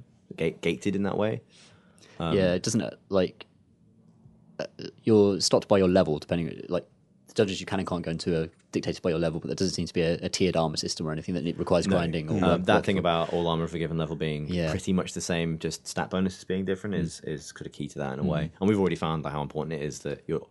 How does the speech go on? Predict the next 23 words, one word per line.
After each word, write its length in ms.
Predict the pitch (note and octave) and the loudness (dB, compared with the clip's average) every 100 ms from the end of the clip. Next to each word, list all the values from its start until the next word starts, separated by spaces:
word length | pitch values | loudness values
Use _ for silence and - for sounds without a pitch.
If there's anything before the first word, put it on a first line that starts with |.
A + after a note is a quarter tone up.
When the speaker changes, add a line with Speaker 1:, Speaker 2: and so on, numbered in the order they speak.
| - | -8
Speaker 1:
your 200 | F#2+ E2 | -6 -6
stuff 340 | - D2+ - | -6 -8 -6
looks 240 | D#2+ - - | -8 -8 -10
cool. 360 | - D#2 - - _ _ _ - - _ _ _ _ - | -6 -6 -6 -12 _ _ _ -20 -20 _ _ _ _ -14
Um, 300 | C#2+ C#2 D#2+ _ | -14 -14 -18 _
read 120 | E2 | -10
about 160 | D#2 D2+ | -6 -6
that 140 | D2+ | -6
a 40 | C#2 | -8
lot. 180 | D2 - _ _ | -12 -14 _ _
But, 100 | B2 | 0
I 20 | |
mean, 220 | B2+ A#2+ | 0 -2
y-, 60 | G2+ | -4
you 340 | A2 A#2+ C3+ A#2+ | -4 -4 -6 -8
didn't, 240 | F2+ D#2+ - - | -8 -8 -10 -10
uh, 80 | - - | -10 -4
Owen, 140 | G2 F2+ | -4 -4
did 140 | F#2+ | -6
you 100 | C3 | -10
play 240 | - C3 F2 | -6 -4 -4
it 100 | - | -6
before? 440 | D2+ - A#1+ - | -10 -8 -6 -8